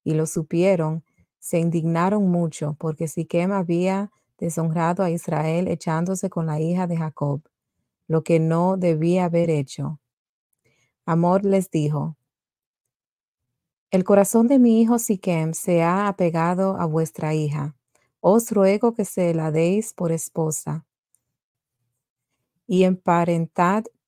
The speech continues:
con vosotros, dadnos vuestras hijas, y tomad vosotros las nuestras. Y habitad con nosotros, porque la tierra está ante vosotros.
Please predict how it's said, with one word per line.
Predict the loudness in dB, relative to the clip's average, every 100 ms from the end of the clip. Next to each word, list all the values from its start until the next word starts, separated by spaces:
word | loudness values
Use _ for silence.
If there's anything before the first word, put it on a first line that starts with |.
| _ -2
con | 2 4 4
vosotros, | 0 2 2 2 -2 -4 -2
dadnos | 0 0 -2 -4 -6 -14 _ _ _ _ _
vuestras | 0 2 2 -2 -4 -4 -4
hijas, | -4 -2 -2 -6 -10 -14 _ _ _ _ _
y | -6 -2
tomad | 0 2 2 0
vosotros | -2 -6 -2 0 0 -2 -6 -4
las | -4 -4 -4
nuestras. | -4 -4 -8 -10 -10 -14 _ _ _ _ _ _ -4
Y | 0
habitad | 0 0 2 0 0
con | -2 -2 0
nosotros, | -2 -2 0 0 0 -4
porque | -2 -4 -2 -2
la | -2
tierra | -2 -2 0 -2
está | -6 -4 -2 -2 -4
ante | -4 -2 -2 -4
vosotros. | -2 -4 -4 -6 -4 -8 -8 -14